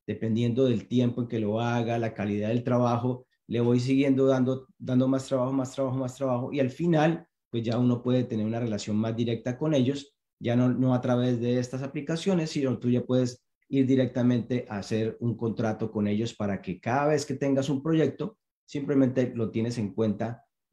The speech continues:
para, eh, esa parte de diseño o esa parte de, de, de copies que necesitamos para los desarrollos.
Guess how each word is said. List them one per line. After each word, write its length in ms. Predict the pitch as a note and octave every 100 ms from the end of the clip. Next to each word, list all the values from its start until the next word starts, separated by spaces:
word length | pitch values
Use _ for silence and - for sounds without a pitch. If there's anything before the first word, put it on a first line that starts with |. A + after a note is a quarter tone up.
| -
para, 500 | A2+ A2 G2 F2+ -
eh, 460 | G#2+ G#2+ G#2 F#2 F#2 -
esa 280 | A#2 A#2
parte 340 | - B2 A2+ A#2+
de 100 | A2+
diseño 600 | G2+ F2+ A2+ A2+ A2 G2+
o 140 | G2
esa 220 | G2 - -
parte 340 | A2+ A2 A2+
de, 340 | G#2 F#2 F2 _ _ _ _ _ -
de, 540 | - G#2+ G2+ G2 G2+
de 200 | G#2+ G#2+
copies 400 | C#3 C#3 B2 A2
que 140 | A2+
necesitamos 680 | G#2+ G2 G2 - G#2+ A2 A2
para 220 | - G2
los 180 | F#2+ F#2
desarrollos. 720 | F#2+ F2+ F2 A2 - - _